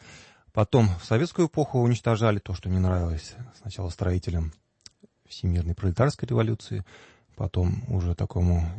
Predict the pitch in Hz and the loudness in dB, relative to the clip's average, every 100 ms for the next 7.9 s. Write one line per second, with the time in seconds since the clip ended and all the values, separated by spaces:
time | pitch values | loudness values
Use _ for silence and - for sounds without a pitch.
0 | - 104 104 104 110 107 95 90 87 - | -2 4 6 8 6 4 2 -2 -2 0
1 | 147 139 123 123 120 110 120 113 107 98 | 0 0 -2 0 2 2 2 4 2 0
2 | - 92 - 90 104 104 110 95 98 92 | -6 -10 -4 -4 -4 -4 -2 2 2 2
3 | - 104 101 95 101 95 92 90 101 - | 0 -4 0 2 4 4 2 0 0 2
4 | 277 - 151 135 131 123 120 135 175 143 | 0 0 0 2 2 4 2 4 6 6
5 | 113 107 101 - - - - - 120 113 | 6 2 -2 -6 -20 -20 -20 0 2 2
6 | 127 127 120 120 123 117 117 120 123 117 | 2 2 2 2 4 4 4 4 6 6
7 | 123 107 98 - 98 95 90 85 | 6 6 0 -4 -2 -2 0 -2